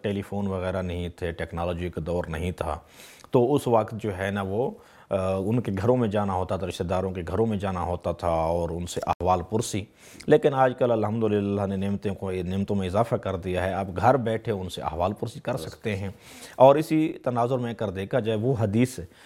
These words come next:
کہ جس میں امام علیہ الصلوۃ والسلام فرماتے ہیں کہ صلہ رحم کرو اگرچہ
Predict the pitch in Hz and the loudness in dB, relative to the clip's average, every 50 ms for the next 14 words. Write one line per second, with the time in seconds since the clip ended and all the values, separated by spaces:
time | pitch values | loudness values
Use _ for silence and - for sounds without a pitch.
0 | - - _ _ - 104 95 95 110 120 120 - 110 104 104 104 104 104 104 117 | -20 -20 _ _ -2 -2 0 0 -2 -2 -2 -2 -2 0 0 0 -2 -2 -2 -2
1 | 110 101 98 98 98 95 95 - - 98 92 - 95 92 90 - - 92 90 90 | -2 0 0 0 0 0 0 0 -2 -4 -4 -6 -6 -6 -6 -6 -4 -2 -2 -2
2 | 90 - 92 85 98 127 147 156 208 - - - - - _ - 120 110 - - | -2 -4 -4 -4 -2 0 0 -2 -2 -4 -10 -18 -20 -10 _ 0 0 0 0 0
3 | - 107 107 101 98 95 - 101 107 117 120 110 104 - 107 92 107 110 - - | 0 0 2 0 0 -2 -2 -4 -4 -4 -4 -6 -6 -4 -2 0 0 0 -2 -2
4 | - 98 98 - 104 104 - - - | -4 -4 -4 -4 -6 -8 -6 -6 -6